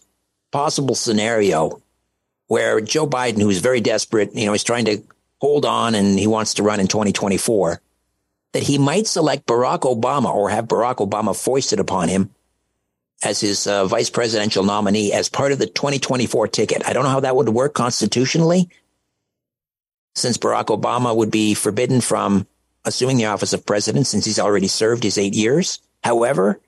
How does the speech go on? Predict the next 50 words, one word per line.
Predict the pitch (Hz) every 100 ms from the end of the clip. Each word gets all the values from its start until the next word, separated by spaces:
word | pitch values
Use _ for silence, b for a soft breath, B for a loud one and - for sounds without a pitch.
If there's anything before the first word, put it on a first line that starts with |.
| -
apparently | - 139 143 139
there's | 131 127
a |
path | 110 135 156 160
and | 113
he'll | 113
explain | 107 - 104 90 71
it. | - _ _ _ _
Sue | - 170
Ann | 165 151
Levy, | 160 120 - -
hour | 123 123 117
two, | - 170 160 110 156 B B _
again, | - 107 107 139 -
as | 101
I | 107
mentioned, | 104 110 151 127
on | 104
the | 95
T | 143
D | 123 113
S | -
B's | 110 -
culture | 120 120 - 107
of | -
fear | - 123 117
and | 101
silence. | - 101 107 131 175 - - - _ _ _ -
Greg | 156 220
Hill | 196 - 175 98 - - - _ _ _ _ _ -
will | 143 135
be | 123
here | 110 117 101
also | 120 139 - 107
hour | 101 95 90
two. | - 113
He's | 139 127
a | 90
veteran | 117 117 - 135
of | 104
the | 98
Canadian | 110 104 101 95
Air | 110
Force | - 120 139 - -
and | 104 98 95
worked | 143 156 -
as | 120
an | 113 104
airline | 139 190 156 110
captain | 95 113 82 - 92 135